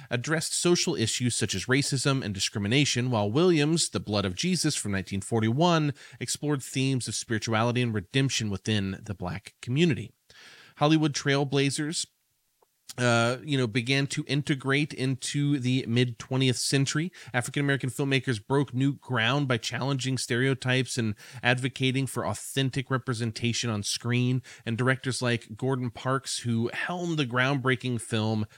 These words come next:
The Learning Tree in nineteen sixty-nine, and Melvin Van Peebles, whose revolutionary work Sweet Sweetback's Badass Song from nineteen seventy-one paved the way for the blaxploitation genre,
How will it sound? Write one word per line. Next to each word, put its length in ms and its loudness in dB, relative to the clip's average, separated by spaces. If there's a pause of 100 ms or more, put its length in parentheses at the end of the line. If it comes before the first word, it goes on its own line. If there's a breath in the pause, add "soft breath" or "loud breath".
The 100 -6
Learning 420 0
Tree 400 -4
in 120 -6
nineteen 320 -2
sixty-nine, 800 0 (320 loud breath)
and 260 0
Melvin 400 0
Van 220 0
Peebles, 540 -2
whose 240 -4
revolutionary 760 -2
work 280 -4
Sweet 340 -2
Sweetback's 500 -4
Badass 440 0
Song 400 0
from 160 -8
nineteen 280 -4
seventy-one 760 0 (320 loud breath)
paved 300 2
the 80 0
way 380 2
for 220 -4
the 100 -4
blaxploitation 960 -4
genre, 600 0